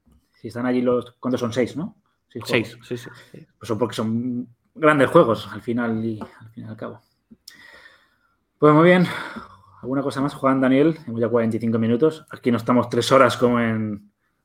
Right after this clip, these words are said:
Speaker 1: Radio para Gamers.
Speaker 2: <laughs>
Speaker 1: Porque tenemos
Speaker 2: Nada
Speaker 1: vida,
Speaker 2: más.
Speaker 1: tenemos vida.
Speaker 2: Simplemente eso, hoy a la gente que le
Speaker 1: Sí.
Speaker 2: está llegando PlayStation cinco, que la disfrute mucho,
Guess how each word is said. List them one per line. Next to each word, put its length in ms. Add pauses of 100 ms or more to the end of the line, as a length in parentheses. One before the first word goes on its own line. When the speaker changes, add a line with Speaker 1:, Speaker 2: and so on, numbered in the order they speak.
(240)
Speaker 1:
Radio 280
para 180
Gamers. 440 (400)
Speaker 2:
<laughs> 0
Speaker 1:
Porque 1160
tenemos 300
Speaker 2:
Nada 120
Speaker 1:
vida, 480
Speaker 2:
más. 300
Speaker 1:
tenemos 360
vida. 360 (1080)
Speaker 2:
Simplemente 680
eso, 260
hoy 180
a 60
la 100
gente 220
que 80
le 60
Speaker 1:
Sí. 20
Speaker 2:
está 100
llegando 600
PlayStation 440
cinco, 320
que 100
la 100
disfrute 340
mucho, 400